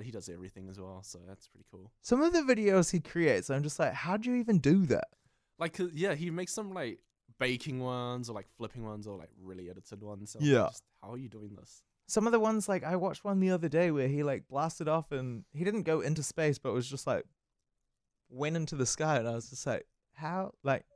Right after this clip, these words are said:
Speaker 2: obviously it's a green screen, maybe? I don't know, but I was just like, "That's mental."
Speaker 1: Yeah. Yeah, I think it would be a green screen. I'm not sure. I wouldn't be, no. Maybe you have to ask him,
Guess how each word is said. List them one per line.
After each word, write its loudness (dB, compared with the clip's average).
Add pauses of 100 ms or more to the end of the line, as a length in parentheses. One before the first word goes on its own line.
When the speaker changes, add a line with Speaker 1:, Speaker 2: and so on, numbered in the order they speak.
(220)
Speaker 2:
obviously -2
it's -6
a -6
green 0
screen, 0
maybe? -2 (220)
I -2
don't 2
know, 2
but 0
I 0
was -4
just -8
like, -6
"That's -6
mental." 0 (300)
Speaker 1:
Yeah. -8
Yeah, -
I -14
think -14
it -6
would -10
be -12
a -10
green -20
screen. -20 (360)
I'm -20
not -20
sure. -20 (400)
I -20
wouldn't -20
be, -16
no. -18 (140)
Maybe -10
you 10
have 6
to 0
ask -2
him, -10